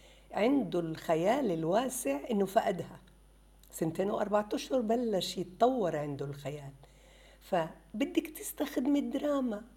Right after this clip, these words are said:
مثلًا فتي على غرفة ب-، بعيد عن نظره، بتصيري تحكي أو تغني وانت جوا. وأنا كتير بحب، بحب كمان أقولكوا إني سجلت لكوا أغاني ترقصية، اللي لما بسمعني،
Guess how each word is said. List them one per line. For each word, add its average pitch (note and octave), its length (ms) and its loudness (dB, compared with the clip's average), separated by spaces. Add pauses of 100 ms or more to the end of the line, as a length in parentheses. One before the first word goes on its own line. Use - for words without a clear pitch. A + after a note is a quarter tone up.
مثلًا C4 400 2
فتي B3+ 340 -2
على G#3+ 240 4
غرفة G#3 600 0 (420)
ب-، E3 720 -2
بعيد F3+ 360 2
عن F3 240 4
نظره، C4+ 600 4 (420)
بتصيري E4 380 2
تحكي E4 580 0
أو A3 200 2
تغني B3 680 4
وانت A#3+ 340 -2
جوا. G3+ 400 -2 (680)
وأنا C4 300 4
كتير D4 540 0
بحب، - 460 -6
بحب A3+ 240 2
كمان B3+ 420 0
أقولكوا A#3 440 -2
إني A3 100 0
سجلت G#3+ 520 0
لكوا B3 340 0
أغاني G#3+ 300 2
ترقصية، G#3+ 800 -4 (500)
اللي G#3+ 240 2
لما A#3+ 260 0
بسمعني، F3+ 920 -2